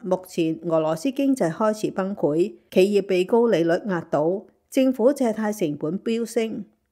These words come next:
經濟部長喺六月更加警告國家處於衰退嘅邊緣。金融界對可能引發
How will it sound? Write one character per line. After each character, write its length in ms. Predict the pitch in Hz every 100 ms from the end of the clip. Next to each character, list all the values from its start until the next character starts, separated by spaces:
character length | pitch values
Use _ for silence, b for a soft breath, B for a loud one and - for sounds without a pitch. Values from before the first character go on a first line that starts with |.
| -
經 160 | 339
濟 240 | 330 220 196
部 200 | 196 180
長 260 | 170 196
喺 160 | 214 185
六 180 | 214 -
月 160 | 170 175
更 260 | 170 180
加 160 | 185 214
警 200 | 208 165
告 120 | 190
國 220 | 175 175 -
家 280 | 196 196 254
處 140 | -
於 400 | 170 202 208 -
衰 260 | - - 208
退 220 | 208 170
嘅 140 | 165
邊 180 | 165 190
緣。 320 | 180 143 160 220 _ _ _ -
金 180 | 262 254
融 220 | 190 180
界 220 | 202 202
對 140 | 208
可 200 | 202 185
能 260 | 220 190 160
引 180 | 160 175
發 160 | 202